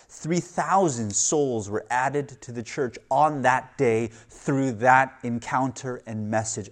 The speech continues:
A phenomenal occurrence, right? And we'll pick it up in verse forty-three. And so that's what happened, and it says, "And everyone kept feeling a sense of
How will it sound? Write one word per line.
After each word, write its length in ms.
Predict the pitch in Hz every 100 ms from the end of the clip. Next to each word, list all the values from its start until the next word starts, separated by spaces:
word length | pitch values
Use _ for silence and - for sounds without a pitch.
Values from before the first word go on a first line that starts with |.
| -
A 40 |
phenomenal 960 | - - 123 123 135 143 139 131 127 - - _ 110
occurrence, 680 | - 151 120 90 - - _ 107
right? 240 | 110 123 _ _ _ - - - -
And 100 | -
we'll 100 | 123
pick 160 | 117 147
it 60 | 135
up 120 | 127
in 80 | 123
verse 200 | 120 -
forty-three. 640 | 123 123 110 - 120 101 - _ - - -
And 140 | 120
so 240 | - 135
that's 260 | 113 135 -
what 100 | 196
happened, 420 | 156 151 120 113
and 80 | 113
it 120 | 110
says, 180 | 135 120
"And 160 | 127 131 -
everyone 1300 | 151 190 190 151 139 135 123 110 113 107 120 131 131 _ -
kept 280 | 160 131
feeling 640 | - - - 180 175 180 190
a 60 | -
sense 420 | - - 151 -
of 120 | 117